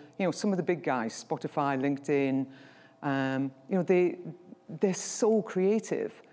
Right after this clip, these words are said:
But even they need a foundation of systems and a structure to work within.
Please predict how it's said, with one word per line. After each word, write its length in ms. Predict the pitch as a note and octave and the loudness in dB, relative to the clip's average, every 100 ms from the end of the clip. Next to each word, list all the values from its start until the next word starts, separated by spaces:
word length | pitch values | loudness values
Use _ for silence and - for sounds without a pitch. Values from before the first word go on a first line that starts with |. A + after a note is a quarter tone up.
| - - _ _ _ _ _ _ - | -20 -20 _ _ _ _ _ _ 2
But 180 | A3+ A3+ | 2 4
even 340 | A3+ A3 G#3 F#3+ | 2 4 4 4
they 460 | G#3 F#3+ C3 - - | 4 4 2 0 -2
need 520 | D#3+ F3+ F#3+ E3+ - | 2 2 2 2 -2
a 40 | D3+ | -8
foundation 960 | - D#3+ D#3 D#3+ D#3 D#3 E3 C#3 C3+ - - | -2 0 2 2 2 0 0 0 0 -6 -10
of 80 | C#3 | -4
systems 560 | F3 - D3+ C3+ B2 - | -4 -4 -2 -2 -2 -2
and 100 | C#3+ | -2
a 40 | |
structure 720 | - - F#3 F3 - D3 C3 - - | -4 -4 -4 -4 -4 0 0 -4 -10
to 120 | - | -6
work 320 | C#3+ D#3+ D#3+ | 0 0 0
within. 300 | C#3 - - | -6 -6 -8